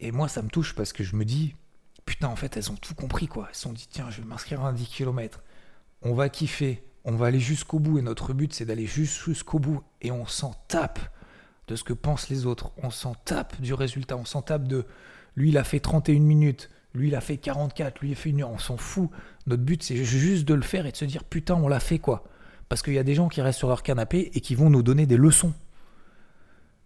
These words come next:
Il y a des gens qui ne font rien sur les réseaux sociaux de la, de leur vie, qui sont sur les réseaux sociaux à te critiquer, à faire des trucs. Et ben en fait, ça, ça me, je me suis dit, «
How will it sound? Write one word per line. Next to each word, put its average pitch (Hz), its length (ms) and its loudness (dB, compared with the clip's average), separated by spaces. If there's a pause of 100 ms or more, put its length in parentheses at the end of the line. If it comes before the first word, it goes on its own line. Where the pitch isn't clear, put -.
(200)
Il 113 60 -6
y - 20 0
a 117 40 0
des 127 120 0
gens 151 180 0
qui 143 140 -4
ne 131 100 4
font 131 240 -2
rien 156 460 2 (100)
sur - 180 -4
les 123 100 4
réseaux 123 280 4
sociaux 175 600 2
de 120 120 6
la, 117 180 6
de 113 180 2
leur 113 240 4
vie, 170 340 0
qui - 140 -10
sont 139 120 -2
sur 127 140 -2
les 120 80 4
réseaux 117 280 4
sociaux 156 360 0
à 120 60 2
te - 60 -10
critiquer, - 500 -4
à - 20 -2
faire 120 180 -6
des 131 120 -2
trucs. - 320 -2 (920)
Et 127 80 -2
ben 131 120 2
en 131 60 2
fait, 180 440 0 (240)
ça, - 220 -4
ça - 100 -6
me, 117 140 -14
je 127 160 -12
me 123 80 -6
suis 135 160 -10
dit, « 127 180 -8